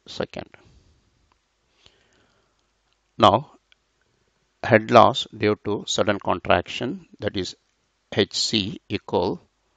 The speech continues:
V two square by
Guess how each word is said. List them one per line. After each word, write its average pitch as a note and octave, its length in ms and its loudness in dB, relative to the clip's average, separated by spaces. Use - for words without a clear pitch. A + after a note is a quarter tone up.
V G#2+ 280 -6
two G#2+ 100 -6
square A2 440 4
by F#2 440 2